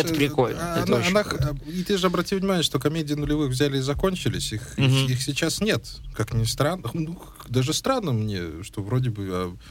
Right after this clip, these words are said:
Speaker 2: подростков меньше не становится в,
Speaker 1: Да, но
Speaker 2: в
Speaker 1: при этом там
Speaker 2: абсолютных
Speaker 1: всё равно
Speaker 2: величинах.
Speaker 1: есть
Speaker 2: Ну.
Speaker 1: своя какая-то атмосфера, свои какие-то золотые моменты, которые можно вполне сейчас перерабатывать. И вот Sex Education,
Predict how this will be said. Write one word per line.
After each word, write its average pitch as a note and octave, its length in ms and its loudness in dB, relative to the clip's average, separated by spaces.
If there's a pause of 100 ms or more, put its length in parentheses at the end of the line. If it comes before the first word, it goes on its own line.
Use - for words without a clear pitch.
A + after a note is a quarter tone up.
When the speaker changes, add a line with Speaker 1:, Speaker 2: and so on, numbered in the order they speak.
(160)
Speaker 2:
подростков B2 480 2
меньше A#2 300 0
не G#2 40 -4
становится D3 720 -2 (340)
в, G2 220 -8
Speaker 1:
Да, E3 200 6
но D3 100 2
Speaker 2:
в C#3 60 0
Speaker 1:
при E3 120 6
этом D#3 300 6
там D#3 140 6
Speaker 2:
абсолютных D#3+ 60 0
Speaker 1:
всё - 140 6
равно D#3 280 4
Speaker 2:
величинах. C3 240 4
Speaker 1:
есть C#3+ 100 4
Speaker 2:
Ну. D3 60 0
Speaker 1:
своя B2 340 6
какая-то A2+ 340 2
атмосфера, B2+ 480 4
свои A#2+ 220 2
какие-то A#2+ 300 2
золотые A2+ 360 2
моменты, C#3 360 4
которые A#2+ 320 4
можно B2 480 4
вполне A#2 360 2
сейчас - 300 2
перерабатывать. A#2 720 2
И A#2 40 -2
вот A2 140 -2
Sex - 320 0
Education, B2 540 0